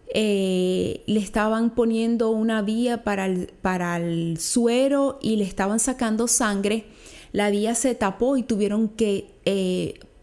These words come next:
eh, a-, eh, pullarle en, en el otro brazo. Y ella comenzó a llorar y decía, "Mami, yo me quiero ir a la casa, yo me quiero ir a la casa".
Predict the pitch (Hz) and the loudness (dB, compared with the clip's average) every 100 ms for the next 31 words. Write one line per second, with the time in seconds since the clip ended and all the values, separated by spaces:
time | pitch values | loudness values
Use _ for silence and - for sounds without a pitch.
0 | - - 202 180 170 170 165 - - 190 | -12 -4 -2 0 -2 -2 -2 -4 -4 -2
1 | 175 - 185 180 170 196 170 214 262 254 | -2 -2 0 0 -2 -2 0 0 2 0
2 | 208 196 185 196 190 190 233 240 220 180 | 0 0 2 2 0 0 0 0 0 0
3 | 180 202 202 - - - - - - - | 0 -2 -4 -14 -20 -20 -20 -20 -20 -20
4 | - - - - - - 247 240 226 277 | -20 -20 -20 -20 -4 0 4 4 4 0
5 | 277 247 240 220 - 233 233 247 233 247 | 2 2 2 2 2 2 2 2 2 2
6 | 233 226 214 220 226 254 240 240 247 262 | 2 2 2 0 2 2 0 2 2 2
7 | - 294 339 302 226 185 180 - 175 - | 2 2 4 2 2 0 -2 -4 -4 -4
8 | 170 208 240 240 - 320 330 262 214 185 | 0 2 0 -2 0 2 4 2 0 -2
9 | - - - - | -4 -4 -6 -8